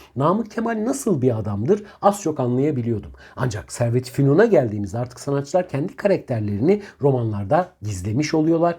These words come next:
ve böylece daha nesnel, daha batılı romanlar ortaya konuyor. İlk dönemde o Tanzimat döneminde görülen teknik kusurlar. Hocam neydi bu teknik kusurlar? İşte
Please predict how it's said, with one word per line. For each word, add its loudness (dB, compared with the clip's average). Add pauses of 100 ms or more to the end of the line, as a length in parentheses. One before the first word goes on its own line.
(240)
ve 2
böylece 4
daha -2
nesnel, -6
daha -2
batılı 2 (200)
romanlar 0
ortaya 0
konuyor. -4 (360)
İlk 4
dönemde 6
o 6
Tanzimat -2
döneminde 2
görülen -2
teknik -6
kusurlar. -2 (240)
Hocam 6
neydi 4
bu -2
teknik -8
kusurlar? 0 (240)
İşte 2